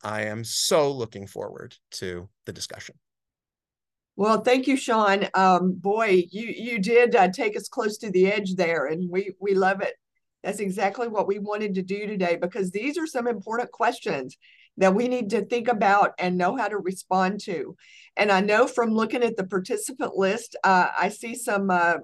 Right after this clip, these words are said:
Speaker 2: of my nurse executive colleagues out there, and I would love to invite you to, uh, to bring your question live if you want, uh, so that we can actually, uh, talk about these things that have been our holy grail as a chief nurse,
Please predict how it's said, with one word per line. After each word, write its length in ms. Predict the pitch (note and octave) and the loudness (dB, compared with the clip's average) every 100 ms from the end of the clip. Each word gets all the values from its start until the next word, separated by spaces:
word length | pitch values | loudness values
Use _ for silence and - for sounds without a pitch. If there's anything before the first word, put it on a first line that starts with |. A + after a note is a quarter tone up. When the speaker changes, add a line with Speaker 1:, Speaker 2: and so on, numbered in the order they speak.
| - | -4
Speaker 2:
of 140 | F3+ | -4
my 100 | F#3+ | -2
nurse 260 | F3 F#3 G#3 | -2 -2 -4
executive 560 | G3 F3 F#3+ F#3+ G3+ F#3+ | -6 -2 -2 -2 -4 -4
colleagues 520 | G3 F#3+ G#3 G3+ F#3+ | -2 0 0 -4 -2
out 240 | G3 G#3 | -2 -2
there, 320 | A3 A3+ C4+ _ _ _ _ - | -6 -4 -6 _ _ _ _ -4
and 140 | G#3+ | 0
I 60 | G#3 | 2
would 180 | G3 F#3+ | 2 4
love 240 | G#3+ - | 4 2
to 180 | - A3+ | 0 -2
invite 400 | G#3 G3 G3 F#3+ | 0 2 2 0
you 260 | G3+ F#3 F#3 - | -2 -2 -2 -6
to, 300 | G#3 F#3+ F#3+ | -2 0 2
uh, 240 | E3 E3 - F#3+ | 2 0 -4 -10
to 380 | - F#3 E3+ D3 _ _ | -4 0 0 -4 _ _
bring 260 | F3+ G#3+ A#3 | -6 -6 -4
your 140 | A3 | -6
question 400 | A3+ G#3+ G#3+ F#3+ | -2 -2 -2 -2
live 460 | F3 F3 G3 G#3 F3 | 2 4 4 2 -2
if 120 | E3+ | -4
you 100 | E3+ | -6
want, 300 | E3+ D#3+ D#3 _ _ _ _ | -2 -2 -2 _ _ _ _
uh, 200 | - F#3 | 2 4
so 220 | F#3 A3 G3+ | 4 2 2
that 160 | G3 | 2
we 120 | F#3+ | 0
can 180 | G3 G3+ | -2 -2
actually, 640 | F3+ F#3 G#3 F#3+ F#3 F3 E3+ | -2 -4 -6 0 2 0 -2
uh, 240 | - E3 D#3+ | -2 -4 -6
talk 280 | - A3 C4 | -2 -2 -2
about 400 | A#3+ F#3 E3 - | 0 2 2 -2
these 240 | F3 F3 | -8 -8
things 420 | - F#3+ F3+ F3 E3 | -8 -4 -2 -4 -2
that 260 | F3 E3 - _ _ G3+ | -2 -2 -6 _ _ -2
have 160 | F#3+ | 0
been 160 | G#3+ C4+ | 0 0
our 180 | G#3 F#3 | 0 0
holy 360 | F#3+ B3 C#4+ | 0 0 0
grail 500 | G3+ G3+ B3 E4+ F3+ | -6 -4 -2 0 0
as 140 | E3+ F#3 | 0 -2
a 100 | F#3 | -4
chief 280 | G#3 G3 | -6 -6
nurse, 400 | G3+ C4 C4 - | -2 -2 -4 -8